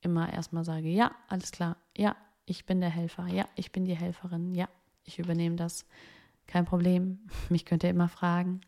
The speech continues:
Vielleicht magst du auch daran gehen. Mm, wie gesagt, jetzt erstmal ohne Wertung, ohne das Wie, das wird dir schon einfallen, die Lösung. Ähm,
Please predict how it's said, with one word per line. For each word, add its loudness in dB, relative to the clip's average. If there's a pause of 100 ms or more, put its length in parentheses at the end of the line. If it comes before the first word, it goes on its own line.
(720)
Vielleicht 0
magst 4
du -2
auch -4
daran -2
gehen. -2 (1040)
Mm, 2 (240)
wie 8
gesagt, 6
jetzt -4
erstmal 2
ohne 8
Wertung, 2 (180)
ohne 2
das -2
Wie, 0 (120)
das -4
wird -4
dir -4
schon -6
einfallen, -6
die -2
Lösung. 0 (680)
Ähm, 0